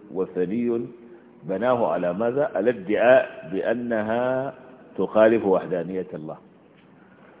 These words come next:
Abun sa kamar an danganta aikin Allah zuwa ga wani Allah, haka ya dauki abu. "إذ يتضمن إثباتها إضافة شيء من أفعال الله تعالى إلى قدرة الإنسان."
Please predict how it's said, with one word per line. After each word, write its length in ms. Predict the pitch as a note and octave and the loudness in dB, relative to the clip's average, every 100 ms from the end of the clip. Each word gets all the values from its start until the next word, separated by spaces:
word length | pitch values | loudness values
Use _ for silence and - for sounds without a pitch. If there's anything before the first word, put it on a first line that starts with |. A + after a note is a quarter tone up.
| - _ | -20 _
Abun 320 | - E2+ A2+ G#2+ | -8 0 0 2
sa 400 | A2 A2 A2 G2 - - | 2 2 2 -2 -8 -6
kamar 240 | F#2 G#2+ | 0 0
an 240 | - A2+ G#2 | 0 -2 0
danganta 480 | A#2 A#2 G#2+ F2 - | 0 2 -2 -2 -4
aikin 400 | A2 A2+ A2 F#2 | -2 -4 -6 -4
Allah 320 | G#2+ G#2+ G2+ | 0 0 0
zuwa 240 | F#2 A2+ F#2+ | 0 0 0
ga 80 | F2+ | -2
wani 160 | G2+ G#2 F#2 | -2 -4 -6
Allah, 240 | G2+ E2+ - - - - | -6 -6 -12 -20 -20 -14
haka 160 | F#2+ G2+ | -10 -6
ya 160 | F#2 | -4
dauki 160 | E2+ D#2+ | -6 -4
abu. 240 | D#2+ D#2 D2+ - - - - - - - - - - - - | -4 -4 -8 -14 -20 -20 -20 -20 -20 -20 -20 -20 -20 -20 4
"إذ 160 | A#2 C3 | 6 10
يتضمن 840 | C3 B2+ B2 G#2+ C#3+ D#3 D3 C#3 C3 B2+ - - - - | 10 8 6 6 4 4 4 4 2 -2 -6 -16 -18 -4
إثباتها 880 | A2+ A2 F2 B2+ C#3+ C#3+ C3+ A#2+ C3 D3 - F#2 | 0 0 4 8 8 6 2 4 4 2 -2 -4
إضافة 380 | G2+ A#2 A#2 A#2 G2+ | 0 0 0 -4 -6
شيء 320 | - C3 A2 | -2 -2 -2
من 160 | A2 A#2 | -4 -6
أفعال 400 | G2+ - G#2 A2 | -6 -4 -2 -2
الله 400 | G2 A2 G2+ - | 0 0 -2 -4
تعالى 460 | E2+ G#2 B2 A2 G2 | -2 -2 0 -2 -2
إلى 80 | F#2+ | -4
قدرة 320 | G2+ G2+ F#2+ | -4 -4 -4
الإنسان." 500 | G2 E2+ D#2 - F2 | -4 -10 -10 -10 -10